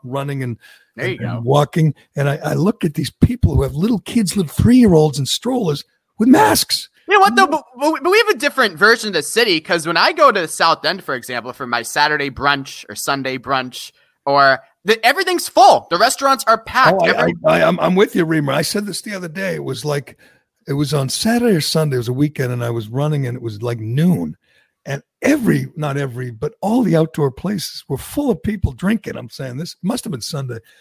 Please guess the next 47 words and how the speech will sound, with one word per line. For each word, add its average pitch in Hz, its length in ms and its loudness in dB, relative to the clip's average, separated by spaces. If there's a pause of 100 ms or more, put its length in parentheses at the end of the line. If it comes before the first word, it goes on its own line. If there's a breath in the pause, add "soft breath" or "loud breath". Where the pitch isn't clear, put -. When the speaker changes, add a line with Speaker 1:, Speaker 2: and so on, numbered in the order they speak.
(280 soft breath)
Speaker 1:
And 147 120 -2
there, 143 260 0
uh, 139 300 0
the, 139 200 -10
you 147 160 -8
know, 131 240 -6 (320)
the, 139 260 -10
obviously 151 380 -2
all 139 120 -6
the 143 100 -6
restaurants 139 420 -4
have 127 100 -6
outdoor, 127 500 -6
uh, 117 200 -6
seating 220 400 4
now. 127 340 0 (320 soft breath)
The 135 100 -4
North 170 300 4
End, 175 180 6
I 151 40 8
went 143 180 4
right 160 160 6
up 165 160 2
Hanover 156 360 4
Street, 151 360 -6
and 143 140 -4
they're 156 160 0
just 135 240 -10 (100)
banged 151 340 -6
out. 147 320 -4
And, 123 160 -8
uh, 113 160 -8 (520 soft breath)
the, 131 140 -10
those, 139 380 -8
th-, 170 200 -2
they're 185 100 -4
not 170 160 -4
a 143 40 -4
lunch 139 320 -4
crowd, 117 300 -6
but - 140 -12
they, - 80 -14 (140)
I'm 147 200 -4
out 170 200 0
there 143 160 0
every 127 180 -4
day. 90 280 -14